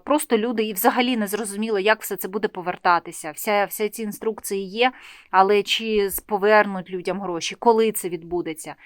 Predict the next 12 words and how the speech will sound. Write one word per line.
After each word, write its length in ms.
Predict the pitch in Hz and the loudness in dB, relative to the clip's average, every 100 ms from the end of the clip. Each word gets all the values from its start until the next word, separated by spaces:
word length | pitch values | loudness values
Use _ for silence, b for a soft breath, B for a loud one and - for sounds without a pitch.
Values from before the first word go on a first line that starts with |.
| b b b _ | b b b _
е, 400 | 190 185 180 180 | 2 4 4 0
як 340 | 180 214 220 | 4 6 6
все 180 | 214 208 | 4 -6
це 120 | - | -8
буде 200 | 175 170 | -10 -8
відбуватися, 680 | 170 165 170 165 165 175 - | -10 -10 -8 -2 -2 -4 -10
чи 180 | 196 247 | -6 -4
зможуть 380 | 214 220 233 196 | -2 0 0 -4
взагалі 360 | 170 190 185 | -6 -4 -4
повернути. 560 | 175 175 170 170 156 151 - _ _ _ _ _ - - | -8 -10 -12 -12 -12 -16 -20 _ _ _ _ _ -14 -2
Тепер 360 | - 269 269 | 6 8 8
знову 500 | - - 233 240 190 | 4 2 4 6 4